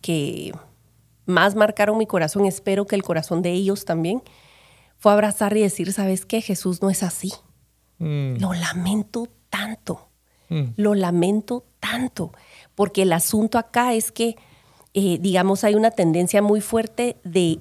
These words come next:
Speaker 1: irnos para el lado de guardar la imagen.
Speaker 2: Mm, ujú.
Speaker 1: Porque asumimos que una mala imagen, sobre todo hablamos, eh, la vez pasada me atreví a decir del liderazgo de la iglesia,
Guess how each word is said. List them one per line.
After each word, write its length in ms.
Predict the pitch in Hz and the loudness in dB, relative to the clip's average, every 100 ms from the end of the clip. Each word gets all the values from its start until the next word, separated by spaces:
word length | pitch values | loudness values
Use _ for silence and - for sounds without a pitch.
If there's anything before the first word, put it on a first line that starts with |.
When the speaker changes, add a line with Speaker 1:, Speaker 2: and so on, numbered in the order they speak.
| - | -8
Speaker 1:
irnos 720 | 180 170 240 262 254 262 269 | -10 -2 0 0 4 4 2
para 260 | - 214 190 | -2 0 0
el 80 | 160 | 2
lado 280 | 165 196 220 | 2 2 2
de 120 | 214 | -2
guardar 460 | 214 165 151 175 175 | 0 -2 0 -2 0
la 120 | 190 | 0
imagen. 460 | 190 254 - 160 - - | 2 0 -2 -4 -6 -6
Speaker 2:
Mm, 600 | 131 127 127 120 104 98 95 - - | -4 -2 0 0 0 -2 -6 -12 -4
ujú. 80 | |
Speaker 1:
Porque 400 | 107 254 - 107 | 4 6 4 0
asumimos 840 | 208 - 196 190 214 311 415 427 - | -2 -2 -2 0 2 4 4 2 -2
que 140 | - | -2
una 220 | 190 202 | 2 2
mala 320 | 226 233 247 247 | 2 2 2 0
imagen, 540 | 240 240 254 277 277 | 2 0 0 -2 -4
sobre 300 | - 269 226 | -2 -2 -2
todo 260 | 220 262 349 | 2 4 4
hablamos, 540 | 330 247 254 285 294 - | 4 2 0 0 -2 -4
eh, 380 | 208 175 - - | -2 -2 -4 -4
la 140 | 190 | 0
vez 160 | 170 190 | 0 0
pasada 360 | 208 208 226 | -2 2 0
me 120 | 233 208 | 4 2
atreví 380 | 208 160 170 | 2 -4 0
a 60 | 190 | 2
decir 280 | 208 220 208 | 0 -2 -2
del 140 | 220 | 0
liderazgo 420 | 214 170 165 170 | 0 0 0 -2
de 80 | 185 | -2
la 80 | 165 | -2
iglesia, 540 | 156 294 - - - | -2 -2 -4 -8 -14